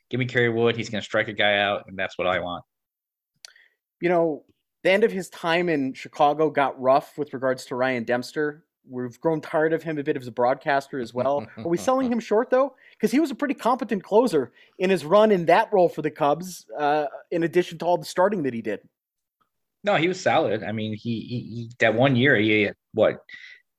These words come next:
Speaker 1: thirty-three out of thirty-five saves, and then the two blown saves, the Cubs ended up winning anyways. I, I, I do think, I just think that there was a little, you know, a little much traffic when, uh, you know, Ryan Dempster was on the mound. Like,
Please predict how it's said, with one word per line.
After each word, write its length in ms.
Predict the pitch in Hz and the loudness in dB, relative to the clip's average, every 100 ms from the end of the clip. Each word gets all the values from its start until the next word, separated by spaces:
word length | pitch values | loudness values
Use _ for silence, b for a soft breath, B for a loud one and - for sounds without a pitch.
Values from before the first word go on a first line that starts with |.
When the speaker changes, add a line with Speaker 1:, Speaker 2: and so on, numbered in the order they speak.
| - | 0
Speaker 1:
thirty-three 440 | 131 127 120 127 | 2 2 2 4
out 120 | 117 | 4
of 80 | 98 | 2
thirty-five 500 | 120 117 117 104 107 | 0 -2 0 0 0
saves, 380 | - 98 110 127 | 0 -2 0 -4
and 100 | 104 | -6
then 120 | 101 | -6
the 80 | 98 | -8
two 220 | - 120 | -6 -6
blown 280 | 110 92 98 | -4 -4 -2
saves, 340 | 123 117 120 123 | 0 2 2 0
the 120 | 87 | -6
Cubs 260 | - 104 101 | -2 -2 -2
ended 180 | 101 | -4
up 100 | 92 | -4
winning 200 | 104 98 90 | -4 -6 -4
anyways. 420 | 104 127 143 143 B B B - | 0 2 0 -2 B B B 2
I, 140 | 147 | 4
I, 200 | 151 160 - | 4 0 0
I 100 | 143 | 0
do 200 | 143 165 | 0 -2
think, 220 | 185 156 - | -2 -2 -2
I 40 | |
just 180 | 139 151 | -2 -2
think 180 | 165 156 | -6 0
that 140 | 135 120 - _ _ _ | 0 -2 -8 _ _ _
there 100 | 151 | 0
was 120 | 156 156 | 0 2
a 40 | |
little, 300 | 180 170 147 | 4 4 2
you 120 | 156 147 | -2 2
know, 320 | 123 113 - - | 2 2 -6 -8
a 40 | |
little 160 | 170 165 | -6 -2
much 280 | 156 131 - | 2 0 0
traffic 440 | - 120 120 98 | -2 -2 -2 -10
when, 240 | - 95 95 _ b b b _ - | -10 -12 -14 _ b b b _ -2
uh, 360 | 107 87 67 - - _ _ _ _ _ _ _ _ 135 | 2 2 -2 -8 -18 _ _ _ _ _ _ _ _ -2
you 100 | 113 | 0
know, 160 | 71 | 0
Ryan 340 | 80 110 107 101 | 2 4 4 2
Dempster 320 | 107 110 110 | -2 0 -2
was 140 | 92 | 0
on 100 | 101 | -2
the 80 | 92 | -2
mound. 300 | 90 101 90 | -2 0 0
Like, 180 | 92 95 | -4 -6